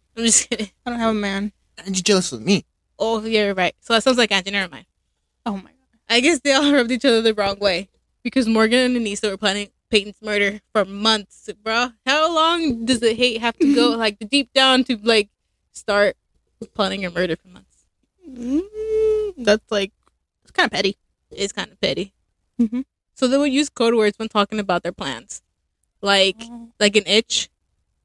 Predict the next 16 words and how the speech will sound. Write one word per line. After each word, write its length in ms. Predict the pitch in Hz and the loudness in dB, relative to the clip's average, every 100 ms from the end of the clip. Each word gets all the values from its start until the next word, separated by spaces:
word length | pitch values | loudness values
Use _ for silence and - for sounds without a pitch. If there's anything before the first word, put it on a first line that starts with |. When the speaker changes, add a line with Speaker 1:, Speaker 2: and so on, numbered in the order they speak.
| - | -20
Speaker 1:
like 120 | - | -12
saying, 160 | 214 180 | -10 -8
"I, 300 | 175 - 185 - | -8 -6 -8 -8
I 40 | 202 | -4
have 140 | 196 | -4
an 100 | 185 | -4
itch" 220 | 190 190 | -6 -4
or 60 | 196 | -4
whatever. 360 | 196 196 202 208 _ _ _ _ - | -4 -4 -4 -8 _ _ _ _ -2
It 100 | 226 | 2
meant 300 | 220 190 - _ _ | 2 0 -2 _ _
the 80 | 214 | -8
killing, 440 | - 185 165 202 - _ _ _ _ | -2 0 0 -2 -6 _ _ _ _
and 100 | 196 | -10
a 40 | - | -8
cracker 500 | - 190 - 226 | -2 -2 0 -2